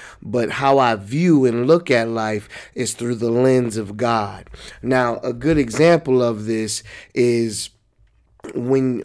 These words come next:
uh, uh, a good example of this is our calling in life. When God has called us to do certain things,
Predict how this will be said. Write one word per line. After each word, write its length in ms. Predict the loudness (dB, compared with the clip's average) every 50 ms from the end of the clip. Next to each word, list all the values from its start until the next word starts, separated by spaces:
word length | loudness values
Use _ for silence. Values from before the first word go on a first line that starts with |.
| -8
uh, 420 | -8 -6 -6 -6 -6 -6 -6 -6 -8 -12 _ _ _ _ _ -20 -20 -16 _ -4
uh, 340 | -2 -2 0 0 -2 -2 -4
a 60 | -4
good 220 | -2 0 2 2
example 580 | 0 0 -2 0 2 2 2 2 0 -2 -4 -4
of 180 | -4 -4 -4
this 260 | -4 -4 -4 -4 -6 -6
is 400 | -4 -4 -4 -4 -6 -10 -12 -8
our 220 | -6 -4 -4 -4 -6
calling 800 | -8 -12 -10 -6 -2 0 2 2 0 0 -2 -6 -6 -8 -10
in 240 | -10 -10 -10 -10 -10
life. 360 | -10 -12 -14 -16 -16 -16 -12
When 240 | -10 -8 -8 -8 -10 -12 -14 -20 -20 -20 -20 -20 -12 -4
God 420 | 0 2 4 4 4 4 2 0
has 200 | -2 -6 -10 -12
called 580 | -14 -16 -6 0 2 4 6 6 6 4 4 0
us 220 | -2 -4 -4 -8 -10
to 500 | -8 -6 -6 -4 -4 -4 -6 -8 -8 -10
do 400 | -12 -6 0 4 4 4 4 2
certain 560 | -2 -2 0 0 0 0 -2 -4 -6 -10 -10
things, 840 | -12 -6 -2 2 2 4 4 2 0 -2 -6 -8 -10 -10 -12 -14